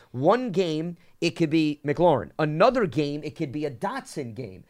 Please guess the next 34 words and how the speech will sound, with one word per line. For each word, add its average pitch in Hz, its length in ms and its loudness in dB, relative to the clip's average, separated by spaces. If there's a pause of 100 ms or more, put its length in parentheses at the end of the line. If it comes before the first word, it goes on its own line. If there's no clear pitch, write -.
(120)
Then 165 220 -4
they 170 100 -2
can 180 220 -4
lean 180 160 -4
on 185 160 0
Samuel. 165 560 0
Now 131 240 -2
it's 165 140 -4
Logan 180 320 -2
Thomas, 175 520 -4
Brian 170 400 -2
Robinson. 165 760 0 (500)
Most 277 440 4
teams, 151 680 -8
I'm 233 120 -2
not 285 160 -2
saying 202 240 0
they're 170 120 2
as 165 160 0
predictable, 147 480 -2
but 190 160 -2
you 302 140 0
know 254 160 2
going 175 340 0
in, 117 200 -6
Josh 262 280 -2
Allen's 156 280 -4
gonna 127 160 -6
throw 139 160 -6
the 120 80 -6
ball 120 180 -4
to 113 60 -10
Stefon 113 360 -10
Diggs, - 340 -20